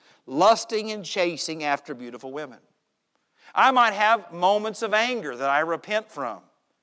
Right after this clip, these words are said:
But can my whole life as a Christian be defined by my anger?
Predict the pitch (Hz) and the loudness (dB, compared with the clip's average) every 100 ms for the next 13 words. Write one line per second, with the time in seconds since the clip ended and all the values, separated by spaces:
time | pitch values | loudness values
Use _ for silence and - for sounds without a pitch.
0 | _ _ _ 202 202 233 214 214 202 - | _ _ _ -6 -2 -2 2 2 0 0
1 | 247 254 262 233 247 196 117 113 - _ | 4 4 4 4 4 2 -2 -12 -20 _
2 | _ 190 185 170 - - 262 - 160 143 | _ -2 0 -4 -6 -2 -2 -4 -10 -10
3 | 147 170 139 - 220 247 180 120 120 139 | -8 -8 -10 -2 0 2 2 -2 -8 -12
4 | - _ _ _ 156 175 180 180 175 170 | -14 _ _ _ 0 2 2 0 -2 -8
5 | 131 101 - | -10 -14 -18